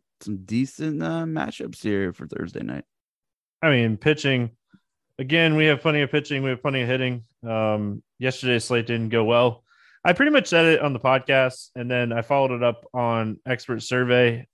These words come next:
Speaker 2: I was all in on the young pitcher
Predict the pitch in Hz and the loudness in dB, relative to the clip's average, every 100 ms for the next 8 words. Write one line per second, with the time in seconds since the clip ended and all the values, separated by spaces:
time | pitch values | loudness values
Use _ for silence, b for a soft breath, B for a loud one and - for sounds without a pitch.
0 | - 120 113 113 110 107 110 _ _ _ | -2 2 4 4 4 0 -2 _ _ _
1 | _ _ _ - 139 139 170 170 165 190 | _ _ _ -2 2 6 6 6 6 4
2 | 202 151 - - 143 147 147 143 139 131 | 2 -6 -12 0 4 6 6 4 2 -4
3 | 117 _ _ _ _ - 139 135 127 135 | -8 _ _ _ _ -10 -6 -4 -2 -2
4 | 139 143 143 135 131 110 | -4 -6 -4 -2 -2 -4